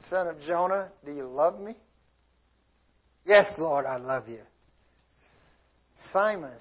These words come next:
son of Jonah, do you love me?" "Yes, Lord, I love you." "Simon, do you love me?"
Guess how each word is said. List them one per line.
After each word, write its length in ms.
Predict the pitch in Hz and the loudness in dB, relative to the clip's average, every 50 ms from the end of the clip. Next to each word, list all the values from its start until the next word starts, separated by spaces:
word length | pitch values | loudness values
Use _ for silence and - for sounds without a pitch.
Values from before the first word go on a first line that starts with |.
| - - | -8 -2
son 160 | - 202 220 | 0 0 0
of 160 | 226 208 165 143 | 0 -4 -8 -4
Jonah, 520 | 135 190 233 262 277 269 240 208 165 147 | -2 0 2 2 2 0 0 -2 -2 -4
do 140 | 135 139 170 | -4 -8 -6
you 180 | 175 170 170 | -4 -4 -4
love 380 | 160 165 180 220 254 269 269 262 | -4 -4 0 2 4 4 4 2
me?" 240 | 190 160 139 120 107 110 | -2 -6 -8 -10 -12 -4
"Yes, 400 | 127 175 208 254 - - - - | 2 4 4 4 4 0 -6 -8
Lord, 240 | 175 165 165 160 | -8 -6 -6 -6
I 120 | 151 156 - 147 | -8 -8 -10 -8
love 200 | 143 147 147 147 - | -8 -8 -8 -8 -14
you." 80 | - - _ _ _ _ _ _ _ _ _ _ _ _ _ _ _ _ - | -20 -20 _ _ _ _ _ _ _ _ _ _ _ _ _ _ _ _ -16
"Simon, 420 | - 151 147 147 151 156 143 131 120 - - - _ _ _ _ _ _ _ - _ _ _ _ _ _ _ _ _ _ _ _ _ _ _ - - - _ _ _ - | -14 -12 -10 -8 -8 -8 -10 -12 -12 -14 -20 -20 _ _ _ _ _ _ _ -20 _ _ _ _ _ _ _ _ _ _ _ _ _ _ _ -20 -20 -20 _ _ _ -16
do 60 | 135 | -12
you 180 | 139 139 131 | -8 -8 -4
love 260 | 127 139 151 160 170 165 | 2 4 6 6 6 4
me?" 280 | 165 160 165 165 160 | -2 -6 -8 -10 -12